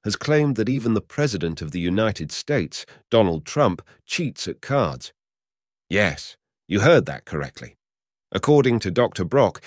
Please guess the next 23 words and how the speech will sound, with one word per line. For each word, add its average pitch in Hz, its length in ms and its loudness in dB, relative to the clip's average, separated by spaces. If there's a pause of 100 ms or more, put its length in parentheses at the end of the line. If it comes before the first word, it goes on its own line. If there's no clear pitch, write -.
(260)
even 127 300 4
the 113 40 6
most 107 300 0
powerful 135 480 0
man 110 260 2
in 92 120 0
the 90 80 -2
world 107 500 0
can't 127 300 -2
resist 90 420 -2
the 82 80 -6
temptation 101 720 -4
to 82 100 -6
bend 110 300 2
the 87 80 0
rules 95 400 -2
during 90 320 0
a - 20 -6
friendly 90 480 -2
game 82 340 0
of 71 220 -10
poker. - 400 -4 (720)
Now, 120 420 2